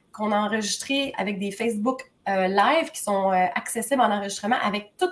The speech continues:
plein de solutions, que ça soit au niveau de l'alimentation, les suppléments ou les crèmes, les cosmétiques. Des fois, on vous, justement, partage des noms de compagnies, des noms de programmes, d'applications sur les téléphones. Donc, plein, plein d'outils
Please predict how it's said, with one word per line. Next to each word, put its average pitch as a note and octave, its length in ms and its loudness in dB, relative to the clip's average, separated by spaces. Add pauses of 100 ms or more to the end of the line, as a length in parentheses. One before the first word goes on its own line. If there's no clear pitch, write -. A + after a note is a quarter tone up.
plein D4+ 180 4
de D4 60 -2
solutions, C4 640 2 (280)
que B3+ 80 -6
ça A#3 160 4
soit C4 440 4
au A3+ 80 0
niveau A3+ 420 0
de A#3 220 2 (420)
l'alimentation, A3 760 4
les G#3+ 120 0
suppléments A3 540 2 (160)
ou D4 300 2 (260)
les G#3 260 -4
crèmes, B3 640 2
les F#3+ 120 -6
cosmétiques. A3 600 -2
Des G#3 100 0
fois, C4 220 6
on G#3+ 160 4
vous, F#3+ 280 -6 (100)
justement, A3 380 2
partage A#3+ 420 2 (380)
des G3+ 200 -2
noms A3+ 200 4
de C4 60 -8
compagnies, B3 640 4
des F#3+ 160 0
noms A3 260 2
de G3 220 0 (140)
programmes, A#3+ 600 4
d'applications A3 640 0
sur B3+ 160 -4
les G3 140 -4
téléphones. G#3+ 400 -2
Donc, G#3 180 -4
plein, C#4+ 280 2
plein C#4 180 2
d'outils C#4 480 -2